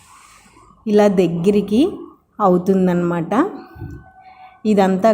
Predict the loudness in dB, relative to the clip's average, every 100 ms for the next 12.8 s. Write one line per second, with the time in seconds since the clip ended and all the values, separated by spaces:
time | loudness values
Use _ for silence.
0 | 2 0 2 2 2 2 2 0 -2 -2
1 | -2 0 0 0 -2 0 0 -2 -16 -20
2 | _ 0 0 2 4 4 4 2 0 2
3 | 2 2 0 0 0 0 -2 0 0 0
4 | -4 -20 _ 0 2 4 2 0 0 0
5 | 0 0 0 0 0 0 -2 -4 -2 0
6 | 2 0 -2 -10 -18 -4 -4 -2 -2 0
7 | 2 0 0 0 -2 0 0 0 0 0
8 | -2 0 2 2 0 0 -2 0 0 0
9 | 0 -2 -4 -4 -2 -2 -2 -4 -2 -2
10 | 0 -2 -2 -2 -4 0 0 -2 -10 -20
11 | _ _ _ _ -4 0 2 0 0 -2
12 | 0 -2 0 -2 0 -2 -2